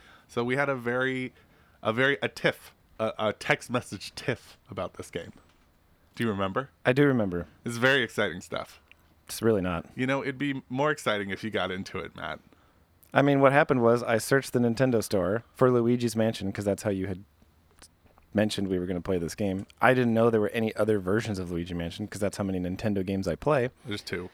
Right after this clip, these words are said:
Speaker 2: And so I searched on the Nintendo
Speaker 1: Three.
Speaker 2: store, and it said Luigi's Mansion three was the first autofill thing. And I was like, "Oh, there's three of these things."
Speaker 1: Yeah.
Speaker 2: So then I wanted to make sure, well, which one are we playing? Is three the most recent one? And I went and Googled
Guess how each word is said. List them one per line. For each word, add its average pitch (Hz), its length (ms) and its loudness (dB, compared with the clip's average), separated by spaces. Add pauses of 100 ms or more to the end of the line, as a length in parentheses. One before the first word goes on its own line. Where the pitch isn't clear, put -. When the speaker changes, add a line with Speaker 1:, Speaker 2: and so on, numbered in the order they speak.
(420)
Speaker 2:
And 117 160 2
so 120 380 4
I 107 120 0
searched 120 360 0
on 117 80 4
the 113 60 2
Nintendo 110 320 2
Speaker 1:
Three. 110 100 4
Speaker 2:
store, 131 480 4
and 113 140 2
it 104 80 -4
said 110 320 2
Luigi's 123 480 2
Mansion 113 420 2
three 131 420 0
was 107 200 0
the 107 100 0
first 117 260 2
autofill 101 520 2
thing. 85 160 -6
And 78 80 -8
I - 20 -6
was 82 80 -10
like, 92 140 -10
"Oh, 180 180 4
there's 80 200 -2
three 139 240 2
of 131 60 0
these 80 200 -4
things." 73 480 -8
Speaker 1:
Yeah. 113 260 0 (380)
Speaker 2:
So - 160 -2
then 123 120 4
I 120 60 4
wanted 117 160 4
to 117 60 0
make 113 140 0
sure, - 160 0
well, 110 140 2
which 107 220 -2
one 113 160 2
are 107 60 2
we 98 120 0
playing? 113 300 2
Is 85 140 -6
three 123 180 4
the 110 80 4
most 104 220 0
recent 101 260 0
one? 113 220 2
And 101 100 0
I 110 60 4
went 113 180 2
and 107 120 -2
Googled 120 480 0